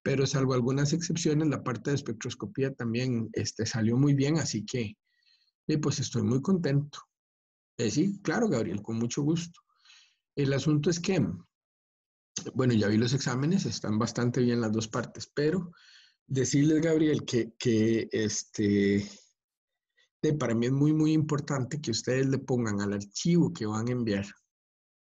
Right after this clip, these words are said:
¿verdad? Por correo, su carné y su nombre completo.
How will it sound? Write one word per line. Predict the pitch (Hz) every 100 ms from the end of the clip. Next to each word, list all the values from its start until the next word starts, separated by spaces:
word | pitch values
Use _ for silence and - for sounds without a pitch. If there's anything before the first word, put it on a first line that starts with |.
| -
¿verdad? | 101 110 120 -
Por | 120 123
correo, | - 123 131 147 147 - - - _ _
su | - - -
carné | - 117 131 185 -
y | 123
su | -
nombre | 120 123 131
completo. | - 104 110 110 -